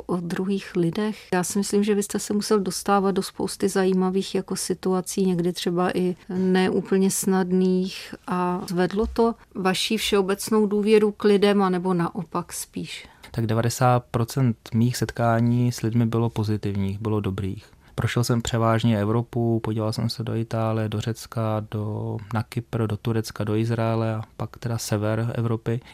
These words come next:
Speaker 2: Ale z tohodle vzorku, teda vlastně evropského, opravdu devadesát procent bylo pozitivního charakteru, kdy mi lidé, ať na moje oslovení, nebo i samovolně nabízeli, nebo nabídli pomocnou ruku,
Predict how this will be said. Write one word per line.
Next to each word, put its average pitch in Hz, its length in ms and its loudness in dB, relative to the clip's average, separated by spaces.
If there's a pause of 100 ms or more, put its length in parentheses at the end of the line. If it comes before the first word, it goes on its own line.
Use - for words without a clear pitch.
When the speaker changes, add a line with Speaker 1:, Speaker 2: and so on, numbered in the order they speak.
(120)
Speaker 2:
Ale 113 280 2 (140)
z - 140 -8
tohodle 135 340 6
vzorku, 131 720 4
teda 123 240 -2
vlastně 123 360 -2
evropského, 117 920 -2 (140)
opravdu 117 680 0 (320)
devadesát 107 480 2
procent 110 680 -2 (540)
bylo 113 180 2
pozitivního 104 640 0
charakteru, 101 580 -4
kdy 101 140 -2
mi 107 120 0
lidé, 107 440 0 (380)
ať 120 180 -2
na 113 100 4
moje 110 200 4
oslovení, 107 640 2
nebo 107 440 0
i 110 60 -6
samovolně 107 720 2
nabízeli, 104 580 -2
nebo 101 200 -2
nabídli 98 380 -2
pomocnou 98 560 0
ruku, 98 380 -4